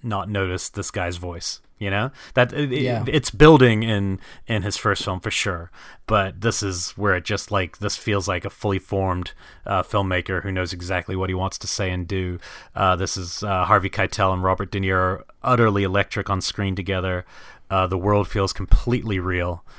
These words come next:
Speaker 1: and lived in. Like, you know that Marty and these guys knew the place they were reflecting on screen. Uh, this wasn't, this isn't something that just coulda quickly come about,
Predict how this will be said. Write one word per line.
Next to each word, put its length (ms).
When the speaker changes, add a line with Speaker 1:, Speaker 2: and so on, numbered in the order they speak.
Speaker 1:
and 500
lived 360
in. 200
Like, 280
you 100
know 400
that 220
Marty 580
and 180
these 160
guys 400
knew 400
the 160
place 400
they 140
were 160
reflecting 640
on 180
screen. 440
Uh, 400
this 220
wasn't, 320
this 160
isn't 260
something 220
that 140
just 220
coulda 260
quickly 340
come 180
about, 380